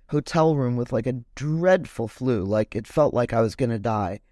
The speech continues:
And I read the whole book cover to cover, 'cause, like, what else was I gonna do? And I realized that he had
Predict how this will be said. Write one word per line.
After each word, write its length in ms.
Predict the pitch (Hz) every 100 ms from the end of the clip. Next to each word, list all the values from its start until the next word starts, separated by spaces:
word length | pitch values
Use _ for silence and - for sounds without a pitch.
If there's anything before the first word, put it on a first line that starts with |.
| _ _ _ _
And 120 | 160 165
I 80 |
read 540 | 165 143 160 180 190 135
the 100 | 147
whole 300 | - 190 185
book 340 | 139 143 -
cover 260 | - 151 151
to 80 | 135
cover, 380 | 165 135 117
'cause, 260 | 110 139 -
like, 260 | 120 110 -
what 160 | 127
else 280 | 127 143 -
was 140 | 110
I 80 | 110
gonna 280 | 104 107 104
do? 320 | 104 101 117 _ _ _ _ _ -
And 140 | 175
I 40 |
realized 880 | 185 170 214 269 208 131 127 143 -
that 180 | 143 - -
he 360 | - 160 156
had 480 | 156 156 147 143